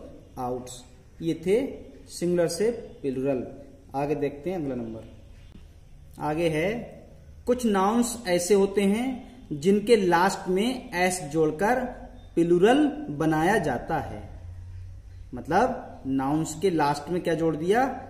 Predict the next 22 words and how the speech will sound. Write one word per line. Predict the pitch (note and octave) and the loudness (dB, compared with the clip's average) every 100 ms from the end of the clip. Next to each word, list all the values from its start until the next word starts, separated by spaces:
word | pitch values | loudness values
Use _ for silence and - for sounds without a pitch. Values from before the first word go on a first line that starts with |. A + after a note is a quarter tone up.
| - - | -14 -4
एस। | D3 C#3 F3 | -4 -2 -2
Mostly | F#3 G#3+ - B3 | -2 -2 -4 0
तो | B3 | 4
ऐसे | G3+ G3 | 4 4
ही | A3 | 4
हैं | G#3+ | 2
सब | A3 | 4
एस | G3 F#3 | 4 4
वाले। | F3+ F3 A#3+ | 2 4 4
वो | G3 | 2
कौन | - F3+ F3 | 0 -2 0
कौन | F3 | -2
से | F3 F#3+ | -2 -4
हैं, | A#3+ C4 - - - - - - - - D3+ | -4 -6 -8 -18 -20 -20 -18 -20 -20 -12 -4
वो | D#3+ | 0
ये | F3 | 4
हो | E3+ | 4
जाएंगे | D#3 C#3+ D3+ G#3 C4+ A#3+ - - - - - - | 4 2 2 2 2 -2 -10 -16 -18 -18 -14 -6
spoonful | G#3 - - A3+ A#3+ - A3 F3 A2 G#2 - - - - - | -6 -6 -2 4 6 8 6 6 4 -4 -14 -16 -18 -16 -4
means | F3 B3 D4+ - | 0 2 2 2
चम्मच | G#3 F#3+ G3 G3 | 4 6 6 2
भर, | D3+ D3+ | -2 -4